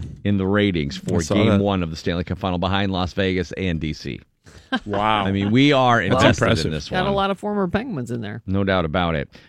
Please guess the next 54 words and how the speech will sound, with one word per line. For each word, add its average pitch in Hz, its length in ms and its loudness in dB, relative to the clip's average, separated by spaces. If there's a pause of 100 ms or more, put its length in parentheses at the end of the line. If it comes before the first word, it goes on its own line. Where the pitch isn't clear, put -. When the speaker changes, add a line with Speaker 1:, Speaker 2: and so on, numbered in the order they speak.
(140)
Speaker 1:
Um, 78 560 -4 (520)
and 101 100 0
I 107 60 4
guess 113 180 2
game 123 320 2
two 135 300 4
of 104 60 0
that's 101 280 0
coming. 104 240 -2
Is 95 120 -2
that 113 100 0
tonight? 135 420 0
Speaker 3:
Yeah. 117 200 2
Speaker 2:
Think. - 320 -2 (840)
Speaker 1:
Good 85 140 -4
deal. 76 180 -6 (100)
All 85 80 -6
right. - 100 -6 (140)
Well, 98 180 -2 (160)
Mike 117 220 0
will 107 80 0
have 104 120 4
the 87 60 0
lowdown 90 380 2
on 82 120 0
that, 87 260 -2
uh, 78 140 0
coming 90 240 0
up 80 160 -4
in 78 240 -2
just 87 160 -4
a 87 40 -4
little 82 180 -2
bit. 90 140 0
What's 101 160 -2
on 131 60 4
your 95 120 2
mind, 104 180 2
Jeff? 78 220 -4
What's 87 120 -4
going 87 220 -2
on? 80 220 -2
Anything 82 340 -4
in 82 80 -4
particular? 90 420 -2 (1040)
Speaker 2:
Uh, 135 480 4 (920)
no. 135 460 4
I - 140 2
mean, 139 160 4
just 160 280 2
say, 170 140 4
I, 143 300 4
I, 147 200 4
I, 156 40 4